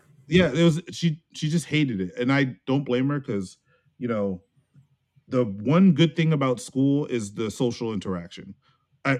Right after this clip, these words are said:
I, for a kid, like, obviously we know long-term the education, but, uh, the social interaction is the thing that makes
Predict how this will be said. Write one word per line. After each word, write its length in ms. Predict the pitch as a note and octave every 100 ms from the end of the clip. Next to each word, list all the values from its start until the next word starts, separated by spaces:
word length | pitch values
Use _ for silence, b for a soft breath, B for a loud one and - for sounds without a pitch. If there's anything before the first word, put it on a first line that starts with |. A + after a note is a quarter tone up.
| B2+
I, 60 |
for 220 | - D#3+
a 60 | B2
kid, 460 | - A2+ E2 - A2+
like, 220 | A#2+ G2
obviously 380 | B2+ A#2 A#2 B2+
we 100 | A2+
know 140 | A#2 G#2
long-term 480 | G#2+ G#2 A2+ G2+
the 100 | F#2+
education, 640 | G2+ F#2+ A2 G2 - C#2+ F#2
but, 180 | G#2 F#2+ b b b -
uh, 400 | G#2 G2 F#2+ F2+ - _ _ _ _ -
the 80 |
social 400 | - E3 E3 D#3
interaction 560 | C3 B2 A2+ G#2+ - A2
is 120 | G#2+
the 100 | G2+
thing 180 | G2+ C3+
that 140 | A2+ G2+
makes 320 | A2+ -